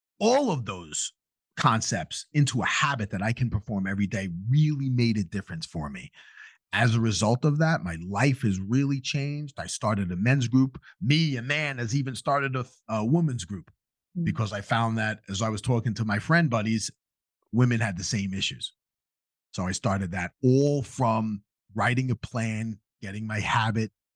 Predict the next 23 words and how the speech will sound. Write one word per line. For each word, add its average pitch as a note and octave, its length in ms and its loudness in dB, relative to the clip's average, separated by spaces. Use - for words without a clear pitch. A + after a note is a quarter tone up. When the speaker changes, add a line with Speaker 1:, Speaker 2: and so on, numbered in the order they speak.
Speaker 1:
my E2+ 100 -12
cue, A2 400 4
my G#2 120 -2
routine, G2+ 560 0
and F#2+ 80 -2
my F2 80 -6
reward. F#2 640 0
Out B2 160 0
of G#2+ 140 -2
that A2 260 2
is F2+ 160 -2
where F#2+ 220 -4
I E2+ 40 -6
spurred F2+ 360 -4
a F2 80 -6
men's G2+ 260 0
group G#2+ 240 2
and G2 140 -4
a F2 60 -6
female D2 360 -8
group. - 200 -20
Pretty E3 160 4
crazy, F#2+ 500 0